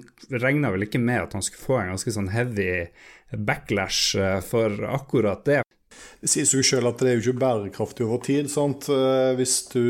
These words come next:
Speaker 2: eh, går på en kjempesmell og blir sykemeldt i et halvår etterpå, så skader jo det liksom, eh, både prosjekt og, eh, arbeidsplass. Og l-, livsgnist og, eh, lyst til å jobbe videre i spillbransjen, eh, og det er jo derfor det har fått litt, eh, oppmerksomhet de siste årene.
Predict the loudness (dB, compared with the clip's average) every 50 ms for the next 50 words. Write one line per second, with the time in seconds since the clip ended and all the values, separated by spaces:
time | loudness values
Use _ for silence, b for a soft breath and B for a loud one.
0 | 4 4 4 2 2 2 2 2 0 0 -2 -6 -10 -12 -10 -10 -10 -6 -4 -4
1 | -4 -2 -4 -4 -2 -2 -4 -4 -4 -6 -4 -2 0 0 0 0 0 0 0 0
2 | 0 0 -2 -2 -4 -6 -4 -4 -4 -6 -6 -4 -4 -4 -2 0 -2 -2 -2 -4
3 | -6 -6 -6 -6 -10 -6 -4 -6 -4 -4 -8 -10 -10 -8 -6 -6 -6 -6 -6 -6
4 | -6 -6 -4 -4 -4 -4 -4 -6 -8 -8 -6 -6 -6 -6 -6 -6 -6 -6 -4 -4
5 | -6 -6 -8 -10 -12 -12 -12 -14 -12 -8 -6 -4 -4 -2 -4 -4 -6 -6 -8 -10
6 | -12 -10 -10 -8 -8 -10 -10 -10 -10 -10 -8 -8 -12 -6 -4 -4 -4 -4 -6 -12
7 | -12 B B B B B B B B B B B B B B B B -4 -2 0
8 | 0 0 -2 -4 -10 -18 B B B B B B B B -12 _ 0 2 2 2
9 | 0 -2 -2 0 0 2 2 0 -2 -4 -8 -4 0 2 4 4 4 4 4 4
10 | 4 4 4 4 4 4 2 0 -2 -6 -6 -2 0 0 0 0 -4 -6 -10 -4
11 | 0 0 2 2 2 4 4 2 2 2 0 0 0 2 2 0 0 0 -2 -2
12 | -2 -2 -2 -2 -4 -4 -6 -6 -6 -4 -2 0 0 0 0 -2 -6 -8 -4 -2
13 | 0 0 2 2 2 2 2 0 0 0 0 0 0 0 0 -4 -6 -6 -8 -6
14 | -6 -6 -6 -6 -6 -6 -2 -4 -4 -4 -4 -4 -2 -2 -2 -2 -4 -6 -6 -6
15 | -6 -8 -8 -8 -6 -8 -10 -10 -8 -8 -8 -8 -8 -8 -10